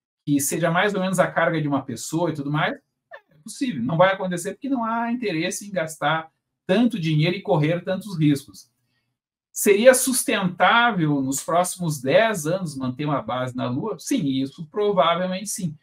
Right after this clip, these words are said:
mas não tenho muita confiança de que se vai fazer isso. Se diz que na superfície da Lua tem o hélio três, que possivelmente seria muito importante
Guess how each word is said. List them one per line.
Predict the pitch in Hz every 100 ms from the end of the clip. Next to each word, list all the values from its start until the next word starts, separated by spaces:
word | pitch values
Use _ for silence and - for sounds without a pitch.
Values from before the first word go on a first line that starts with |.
| _
mas | 160 170
não | 185 208
tenho | 220 226
muita | 208 220 220
confiança | - 208 185 - 175 185 185 170
de |
que | -
se | - 175
vai | 175
fazer | 185 185 240
isso. | 185 143 - _ _ _ _
Se | _ 165
diz | 151 240 -
que | - 202
na | 175 165
superfície | 180 175 151 147 - 202 233 - 139 107 - _ _ _ _ _ _ _ _ -
da | 135
Lua | 131 180 202 -
tem | 156 175 185
o | 147 127 110 - _ _ _
hélio | 147 190 185 147
três, | - 143 180 208 170 -
que | 139
possivelmente | 123 151 - 165 170
seria | - 165 165
muito | 175 185
importante | 156 147 139 - 175 190 175 131